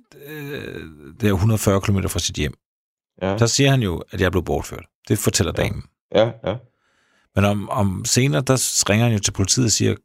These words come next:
Speaker 1: "Glem det, jeg er ikke blevet bortført. Det var noget, jeg fandt på."
Speaker 2: Men han må vel have talt med politiet i mellemtiden?
Speaker 1: Så skal det være, fordi han bl-, bliver klar over, at politiet har inddraget Palme-efterforskning i det, eller hvad?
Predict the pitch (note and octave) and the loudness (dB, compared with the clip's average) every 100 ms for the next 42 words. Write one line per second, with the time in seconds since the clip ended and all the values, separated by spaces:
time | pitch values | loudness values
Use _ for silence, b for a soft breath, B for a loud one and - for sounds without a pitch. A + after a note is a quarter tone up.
0 | _ A#2 A#2+ - G2 A2+ A2 C3 - - | _ 0 0 -2 -4 -2 0 0 -2 -4
1 | - - _ _ _ _ _ _ _ G#2 | -8 -20 _ _ _ _ _ _ _ 0
2 | A#2 A2 G2+ G2 G#2+ A2+ - _ _ _ | 2 0 0 -2 -4 -8 -10 _ _ _
3 | _ _ _ _ _ _ _ _ _ _ | _ _ _ _ _ _ _ _ _ _
4 | _ _ _ _ _ _ _ - A#2 G#2 | _ _ _ _ _ _ _ 2 4 4
5 | A#2+ A#2 A#2+ G#2+ G2+ G2+ D3 D3+ A2 G#2 | 2 0 0 2 2 0 2 0 0 -8
6 | G2+ C3+ A2+ A#2 D#3 B2 F2 - _ _ | -8 -4 -2 0 -2 -4 -8 -8 _ _
7 | _ _ _ _ _ _ _ _ _ _ | _ _ _ _ _ _ _ _ _ _
8 | _ - C3 - D3 A2 A#2 C3+ C#3 B2 | _ -2 0 2 4 2 2 2 2 2
9 | A2+ A#2 G#2+ G#2+ A2+ A2+ - C3+ A#2+ G2+ | -2 -6 -4 -2 0 2 4 2 2 -2
10 | - G#2+ - D#3 G#2 E2 G2 G2+ A#2+ A#2+ | -2 0 2 0 0 0 0 0 2 2
11 | G2+ F#2+ G2 _ B2 B2+ B2 - G2 F2+ | 2 0 -6 _ -2 0 0 -2 -2 -2
12 | F#2 G2 F#2+ F#2+ E2+ | -2 -2 -2 -4 -6